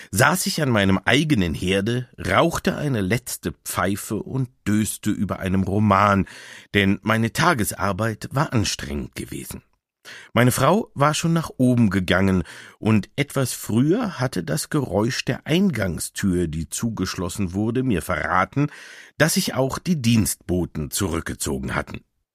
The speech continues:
Ich hatte mich von meinem Sessel erhoben und klopfte gerade die Asche aus meiner Pfeife, als ich plötzlich die Glocke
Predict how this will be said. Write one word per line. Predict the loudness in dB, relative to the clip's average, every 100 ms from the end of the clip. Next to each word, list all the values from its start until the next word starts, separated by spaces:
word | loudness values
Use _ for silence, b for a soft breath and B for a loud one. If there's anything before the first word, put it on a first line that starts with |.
| _ B B B B B B 4
Ich | 4
hatte | 6
mich | 2 0 0
von | 0
meinem | 2 2 2
Sessel | 2 2 2 0
erhoben | -2 -2 0 0 0 -2
und | -4 -4
klopfte | -4 -4 -6 -4 -2
gerade | 0 0 0 0 0 -2
die | -2 -4 -2
Asche | 0 0 -2 -2
aus | -4 -2
meiner | -2 0 -2
Pfeife, | -2 -4 -2 -2 -2 -4 B B B 0
als | 0 0 -6
ich | -8 -4
plötzlich | 0 0 -2 -6 -6 -8 -6
die | -6 -2
Glocke | 0 0 -2 -4